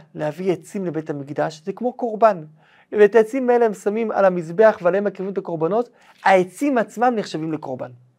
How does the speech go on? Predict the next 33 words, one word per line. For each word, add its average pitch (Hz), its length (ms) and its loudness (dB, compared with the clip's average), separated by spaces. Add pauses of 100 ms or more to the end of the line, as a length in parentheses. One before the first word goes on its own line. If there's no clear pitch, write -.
(540)
את 220 120 4
העצים 254 400 4
האלה 247 200 8
היו 240 180 4
מביאים 233 640 -2 (220)
משפחות 247 500 -2
מיוחדות, 180 640 -4 (440)
שזכו 214 540 2
להביא 220 320 6
אותם, 240 360 2 (460)
כשקם 226 440 0
בית 220 160 2
המקדש 202 340 -2
השני 202 300 -6
ואף 196 200 4
אחד 202 100 -2
לא 196 60 2
התנדב, 185 480 0
הם 220 120 0
התנדבו, 196 560 -4 (340)
לכן 190 220 4
אמרו, 220 340 4
אותם 226 320 4
עשרה 214 320 0
משפחות, 214 680 0
הם 226 180 2
אלה 226 100 6
שיזכו 214 360 -6
להביא 190 180 0
אותם 190 220 -4
תמיד. 147 340 -6 (480)
והיה 277 360 4 (100)
ימים, 254 520 2